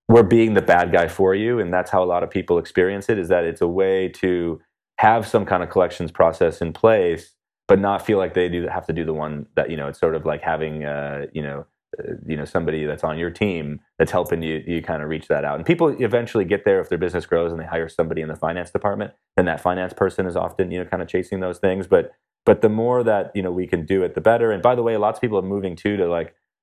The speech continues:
you know, a direct debit type of payment program where you, you know, you, you, you get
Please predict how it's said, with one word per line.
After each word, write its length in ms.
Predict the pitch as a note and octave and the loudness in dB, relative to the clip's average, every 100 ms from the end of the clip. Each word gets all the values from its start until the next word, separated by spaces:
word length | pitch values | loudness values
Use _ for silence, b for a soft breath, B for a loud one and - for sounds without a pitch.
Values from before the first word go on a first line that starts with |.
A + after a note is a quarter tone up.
| - | -4
you 120 | F#2+ | 0
know, 80 | E2 | 0
a 80 | D2+ | 0
direct 400 | F#2+ F#2+ - - | 0 0 0 2
debit 260 | F#2 G#2+ | 2 2
type 220 | - G#2 E2+ | 0 -2 -2
of 100 | - | -2
payment 340 | G2+ C#3 B2+ | -4 -4 0
program 380 | D#3 D3 D3+ D3+ | 2 2 0 -2
where 180 | A2 F#2+ | -2 -2
you, 540 | - F#2+ F#2 F2+ E2+ - | -4 -4 -2 -4 -4 -6
you 80 | |
know, 40 | E2 | -6
you, 180 | E2 D#2+ | -6 -8
you, 220 | F2 E2+ D#2+ | -6 -4 -4
you 140 | F2 | -4
get 320 | E2 F#2+ - | 2 2 0